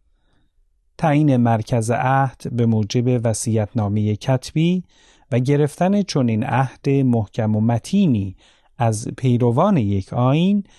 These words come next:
به نحوی که در دیانت بهایی پیش بینی و اعمال گردیده، در هیچ عهد و عصری سابقه نداشته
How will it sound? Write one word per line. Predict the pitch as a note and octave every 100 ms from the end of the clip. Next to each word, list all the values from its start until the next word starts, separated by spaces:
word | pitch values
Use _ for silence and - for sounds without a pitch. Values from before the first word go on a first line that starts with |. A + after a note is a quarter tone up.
| _ _
به | - A2+
نحوی | F3 F3+ C#3
که | A#2 A2
در | A2 G#2
دیانت | A2 A2+ A2+ B2 A#2
بهایی | G#2+ A#2 G#2+ B2+ F3+ G3+
پیش | A2+ - G#2 - -
بینی | A2+ B2 F#3
و | A#2 G#2 -
اعمال | A#2 - A2+ G#2+ G2
گردیده، | G#2 A#2 A#2 A#2 B2 D3 E3 F#3 - - _ _ _ A2+
در | G2+ G2+
هیچ | G2 D#3+ F#3+ G3 -
عهد | - A#2 G2 -
و |
عصری | A2+ A2+ - - G#2+ G2+
سابقه | - - G#2 G2 F#2 G2
نداشته | G#2+ C3+ E3+ E3 - E3+